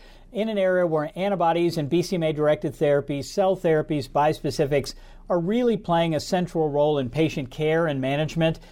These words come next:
We are pushing the boundaries of depth of response in every phase of treatment.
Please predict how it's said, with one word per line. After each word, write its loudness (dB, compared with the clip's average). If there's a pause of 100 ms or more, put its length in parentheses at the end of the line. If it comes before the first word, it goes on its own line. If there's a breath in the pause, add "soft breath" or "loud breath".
(280 loud breath)
We 2
are 4
pushing -2
the -2
boundaries 2
of -4
depth 2
of 2
response 0
in -6
every 2
phase 0
of -4
treatment. 0